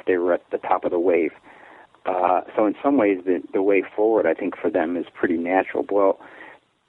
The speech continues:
well, I came at it from a different angle. So, uh, sometimes I'm really happy about that. Things that I would just do naturally seem odd. But other times, there are things that I should do naturally that I can't quite understand how to do.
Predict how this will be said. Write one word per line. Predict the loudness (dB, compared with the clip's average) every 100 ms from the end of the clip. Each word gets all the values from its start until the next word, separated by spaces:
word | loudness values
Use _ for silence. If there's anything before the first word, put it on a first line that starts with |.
| -12 -2
well, | 2
I | 4
came | 2 2 2
at | 2
it |
from | 0 -2
a |
different | 0 -2 -2
angle. | -2 -2 -2 -4 -4 -14 -20 -20 _ -8 0
So, | 4 4 0 _ _
uh, | -6 -6 -2
sometimes | 0 2 2 2
I'm | 2
really | 2 2
happy | 2 2 2
about | 0 0 0
that. | 0
Things | 2 2
that | 4
I | 2
would | 2 0
just | -2 -4
do | -2
naturally | -4 0 0 0 0 0 0 -2 -8 _ -20 -20 _ _ -18 -10 -2
seem | 0 2
odd. | 2 2 0 -8 -16 -20 -20 -20 -20 -20 -2
But | 0 2
other | 2 2
times, | 2 2 2 2
there | 2
are | 2
things | 2 2
that | 2
I | 2
should | 2 0 2
do | 2
naturally | 2 0 2 2
that | 4
I | 0
can't | 0 -2 -4
quite | 0 -2 -2 _ _ -8 -4
understand | -4 -4 -2 -2
how | 0
to | 0
do. | 0 -4